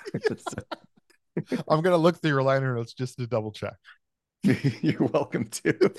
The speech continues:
Speaker 2: <laughs>
Speaker 1: You'll be very disappointed.
Speaker 2: So how did this band come together?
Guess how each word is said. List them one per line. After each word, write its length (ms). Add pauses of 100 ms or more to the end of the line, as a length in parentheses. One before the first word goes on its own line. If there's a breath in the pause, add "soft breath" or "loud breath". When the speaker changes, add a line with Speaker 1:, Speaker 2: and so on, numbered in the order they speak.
(280)
Speaker 2:
<laughs> 260
Speaker 1:
You'll 80
be 180 (200)
very 240
disappointed. 600 (640)
Speaker 2:
So 160
how 100
did 100
this 140
band 260
come 160
together? 400